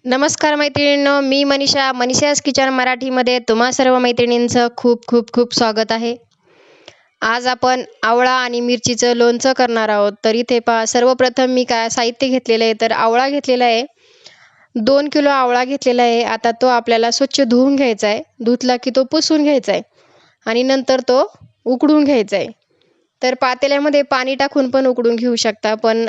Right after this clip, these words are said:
आपण चाळणीमध्ये जर तो उकडून घेतला ना, तर त्याचे जास्त फायदे होतात. आता आवळा हा खूप गुणकारी असतो.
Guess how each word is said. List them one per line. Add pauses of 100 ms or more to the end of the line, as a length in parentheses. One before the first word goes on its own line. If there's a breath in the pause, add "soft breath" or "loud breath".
आपण
चाळणीमध्ये
जर
तो
उकडून
घेतला
ना,
तर
त्याचे
जास्त
फायदे
होतात. (680 soft breath)
आता
आवळा
हा
खूप
गुणकारी
असतो.